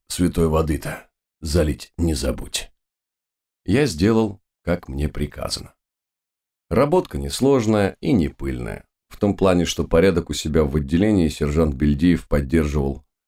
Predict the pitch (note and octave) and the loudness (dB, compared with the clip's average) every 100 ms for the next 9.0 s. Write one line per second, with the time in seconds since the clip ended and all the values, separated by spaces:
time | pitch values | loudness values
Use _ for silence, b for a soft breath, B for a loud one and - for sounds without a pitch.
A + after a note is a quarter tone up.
0 | - E2+ G#2+ - D2 - E2 - G#2 D#2+ | -2 2 2 2 0 0 -4 -2 0 0
1 | B1+ - D2+ F#2+ - - A#1+ C2 A#1 - | -2 0 2 2 0 -8 -4 -2 -2 -6
2 | - _ _ _ _ _ _ - D#2 G2+ | -10 _ _ _ _ _ _ -6 0 2
3 | G#2+ D3 C#3 G#2+ - G2+ F#2 E2+ - _ | 4 4 2 -2 0 2 2 2 -4 _
4 | - F2 F2+ F2 G#2 F#2+ - D#2+ - D#2+ | -2 2 2 2 0 0 -2 -4 -2 0
5 | D2+ F2+ E2+ E2 D2+ F2+ E2 D#2 D2 D#2 | 2 4 4 2 2 2 2 2 2 4
6 | G#2+ G#2 F2 - _ _ - F2 F#2 - | 2 2 -2 -4 _ _ -2 2 2 2
7 | F#2+ F#2+ D#2+ - G2+ G#2+ G#2 E2+ D2+ D2+ | 2 2 0 -2 2 4 4 2 0 2
8 | D2+ D2 C#2+ - C#2 - C2 E2+ A#2+ - | 0 0 -8 -6 -4 -2 0 0 0 -4